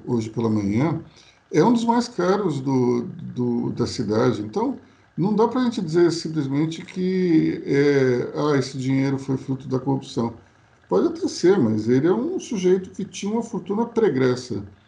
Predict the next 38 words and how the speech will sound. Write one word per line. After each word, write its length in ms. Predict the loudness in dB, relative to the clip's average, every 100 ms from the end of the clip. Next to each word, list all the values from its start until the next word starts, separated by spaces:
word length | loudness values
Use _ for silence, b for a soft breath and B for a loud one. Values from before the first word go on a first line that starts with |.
| b -8
Não 80 |
é 20 | -2
que 60 |
ele 80 | 0
ficou 240 | 0 2
rico 260 | 4 2 -2 -4
com 80 |
a 60 | -4
política, 500 | -2 -6 -8 -8 -6
ele 140 | -2
já 180 | -2 2
era 460 | 4 4 2 -2 B B B -6
uma 160 | -4 -2
pessoa 420 | -4 -2 -6 -2
com 80 | 0
muitas 420 | 0 0 -4 -8
posses 760 | 0 2 2 0 -2 -4 -4 -12
em 240 | -4 0 0
função 440 | 0 -4 -2 -2
da 120 | -2
sua 180 | -2 -4
atividade 540 | -4 -4 0 0 0
como 360 | -4 -2 0 -2 B B B _
banqueiro. 800 | -2 2 2 0 0 0 -4 -8 -12 _ B B B B B -20 -4
Bom, 400 | 2 4 2 -2 -2
é, 460 | 2 2 0 -4 -8 _ _ _ _ 0
ainda 300 | 4 4 4
na, 340 | 4 4 2
na, 240 | 2 0 -2
na 160 | -2
seara 300 | -2 0 0
da 100 | 2
Lava 380 | 2 2 2 0
Jato, 320 | 2 -2 -2
tivemos 920 | -8 -6 -4 -2 0 0 2 2 2
aí 220 | 2 4 2
um 160 | 0
desentendimento 880 | -2 -2 0 -2 0 0 2 0